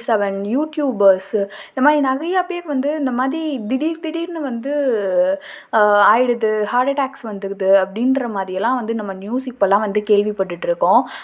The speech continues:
And also அவங்கள பத்தி பார்த்தோம் அப்படின்னா, அவங்களுக்கு வந்து எந்த கெட்ட பழக்கமே இருக்காது, ஜிம் போறவங்களா இருப்பாங்க. So, இந்த மாதிரியான விஷயங்கள்லாம் இருக்கும். ஏ-, ஏன்னு கேட்டா, ஸ்ட்ரெஸ் அப்படின்னு சொல்லி வந்து முடிச்சிடுறாங்க. But, ஆஹ், எப்படி இருந்தாலுமே வந்து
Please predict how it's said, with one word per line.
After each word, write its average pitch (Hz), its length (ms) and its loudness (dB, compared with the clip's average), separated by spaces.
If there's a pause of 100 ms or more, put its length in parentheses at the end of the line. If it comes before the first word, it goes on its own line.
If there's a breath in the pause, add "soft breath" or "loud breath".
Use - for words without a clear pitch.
And 240 200 6
also 285 280 4 (140)
அவங்கள 269 480 4
பத்தி 277 220 -2
பார்த்தோம் 294 520 0
அப்படின்னா, 247 280 -4
அவங்களுக்கு 311 520 -2
வந்து 381 100 -6
எந்த 320 220 -6
கெட்ட 330 260 -6
பழக்கமே 330 480 -2
இருக்காது, 214 520 2
ஜிம் 285 340 0
போறவங்களா 277 560 4
இருப்பாங்க. 208 420 4 (260 loud breath)
So, 349 160 -2
இந்த 330 220 4
மாதிரியான 349 480 2
விஷயங்கள்லாம் 311 600 4
இருக்கும். 208 360 2
ஏ-, 262 600 -2
ஏன்னு 453 200 -2
கேட்டா, 359 260 2
ஸ்ட்ரெஸ் - 440 -2
அப்படின்னு 269 320 2
சொல்லி 269 340 0
வந்து 254 260 0
முடிச்சிடுறாங்க. 226 800 2 (500 loud breath)
But, 294 280 4
ஆஹ், 277 640 4 (420)
எப்படி 285 360 6 (140)
இருந்தாலுமே 403 600 2
வந்து 311 420 2